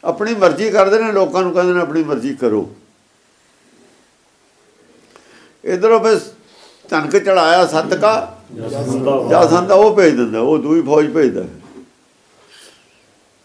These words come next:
Speaker 1: ਉਹ ਕਹਿੰਦਾ, "ਮੈਂ ਭੇਜ ਦਿੰਦਾ, ਦੋ ਚਾਰੇ ਬਹੁਤ ਰਹਿਣ ਵਾਸਤੇ, ਬਹੁਤਿਆਂ ਦੀ ਲੋੜ ਨਹੀਂ।" ਪੁਲਿਸ ਨਹੀਂ ਉਨੀ ਹੁੰਦੀ ਜਿੰਨੀ ਭੀੜ ਹੁੰਦੀ ਹੈ। ਪੁਲਿਸ ਥੋੜ੍ਹੀ ਉਹ ਭੇਜਦਾ ਹੁੰਦਾ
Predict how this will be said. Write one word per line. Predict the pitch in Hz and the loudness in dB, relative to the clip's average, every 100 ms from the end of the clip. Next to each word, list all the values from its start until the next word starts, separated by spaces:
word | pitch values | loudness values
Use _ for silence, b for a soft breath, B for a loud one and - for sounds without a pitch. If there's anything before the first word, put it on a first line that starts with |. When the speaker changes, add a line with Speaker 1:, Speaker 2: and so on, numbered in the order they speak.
| _ _ _ - | _ _ _ -10
Speaker 1:
ਉਹ | |
ਕਹਿੰਦਾ, | 170 185 190 | -4 -2 0
"ਮੈਂ | 196 | -2
ਭੇਜ | 190 190 | 0 -2
ਦਿੰਦਾ, | 165 170 185 | -2 -2 2
ਦੋ | 165 165 | 4 4
ਚਾਰੇ | 165 165 | 4 4
ਬਹੁਤ | 156 151 147 | 4 4 2
ਰਹਿਣ | 139 151 | 0 -4
ਵਾਸਤੇ, | 156 131 120 120 | -2 0 0 -2
ਬਹੁਤਿਆਂ | 139 139 156 156 | -4 -2 -2 -4
ਦੀ | 151 | -2
ਲੋੜ | 135 120 110 | -2 -2 -4
ਨਹੀਂ।" | 104 - - - _ _ _ _ b b b b | -8 -12 -20 -20 _ _ _ _ b b b b
ਪੁਲਿਸ | - 170 | -2 0
ਨਹੀਂ | 170 220 | 0 -2
ਉਨੀ | 226 208 208 | -4 0 0
ਹੁੰਦੀ | 190 190 | 2 0
ਜਿੰਨੀ | 180 175 | -2 -2
ਭੀੜ | 156 156 117 | 0 0 -2
ਹੁੰਦੀ | 104 110 98 | -4 -6 -8
ਹੈ। | - - _ _ _ _ _ _ _ - - - _ _ _ _ _ _ _ _ - | -10 -20 _ _ _ _ _ _ _ -20 -20 -20 _ _ _ _ _ _ _ _ 0
ਪੁਲਿਸ | 160 147 | 2 4
ਥੋੜ੍ਹੀ | 131 170 180 | 4 6 6
ਉਹ | 190 | 6
ਭੇਜਦਾ | 185 131 123 | 4 2 2
ਹੁੰਦਾ | 107 101 87 | 2 -4 -8